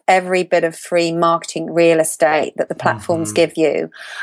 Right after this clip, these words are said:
Speaker 1: Um, you know, you've got, for instance, on Facebook and Twitter, you've got your, you've got your cover photos. Um, you know, make sure that, um, that, that you're really making the most of tho-, those in terms of visually, because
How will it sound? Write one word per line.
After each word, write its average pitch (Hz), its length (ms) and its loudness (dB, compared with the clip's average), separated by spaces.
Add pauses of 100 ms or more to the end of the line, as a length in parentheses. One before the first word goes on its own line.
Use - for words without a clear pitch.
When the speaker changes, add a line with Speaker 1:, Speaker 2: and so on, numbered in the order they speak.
Speaker 1:
Um, 190 480 2
you 208 140 0
know, 170 80 4
you've 170 240 -2
got, - 400 2
for 180 80 -4
instance, - 280 -8
on 165 120 -2
Facebook 165 500 -2
and 165 160 -10
Twitter, 165 500 0
you've 170 220 -4
got - 160 0
your, 165 140 2
you've 165 220 -2
got - 140 2
your 160 120 -2
cover - 280 -6
photos. 156 960 2
Um, 170 380 2 (400)
you 190 100 2
know, - 380 0
make 214 240 2
sure 196 400 2
that, 175 420 2
um, 170 540 0 (920)
that, - 280 0
that 202 160 -2
you're 208 180 2
really 220 280 2
making 190 280 -2
the 185 60 -2
most 185 260 2
of 175 80 -10
tho-, 170 180 -2 (140)
those 175 300 0
in 165 80 -6
terms 185 280 -6
of 165 140 -12
visually, 175 500 2
because 196 360 -2